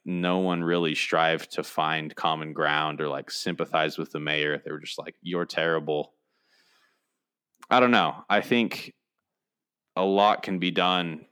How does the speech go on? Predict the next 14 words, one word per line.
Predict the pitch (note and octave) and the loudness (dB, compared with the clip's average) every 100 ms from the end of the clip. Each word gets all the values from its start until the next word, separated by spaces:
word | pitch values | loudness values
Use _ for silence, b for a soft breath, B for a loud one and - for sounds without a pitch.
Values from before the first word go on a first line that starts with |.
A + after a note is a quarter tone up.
| _ | _
to | - F#2+ E2+ D#2+ D#2 D2+ _ _ _ _ _ - | -6 -2 -2 -2 -6 -10 _ _ _ _ _ -4
find | G2 F#2+ F#2 | 0 0 0
common | F#2 F2+ E2 | -2 -2 0
ground | E2+ E2+ E2 D2+ | 0 0 -2 -2
to | - | -2
actually, | D#2+ - F#2 F2 D#2+ D2+ - | -2 -2 -4 -2 -2 -4 -4
I | - | 0
feel | C#3+ | 4
like | A2 - - - | 4 0 -20 -10
to | - | -2
make | G#2 G#2+ - | 2 0 -2
progress | - G2 G#2 F2+ - | 2 4 4 2 0
at | C#2+ | 2
all, | E2 F2+ C#2+ - | 4 4 2 -4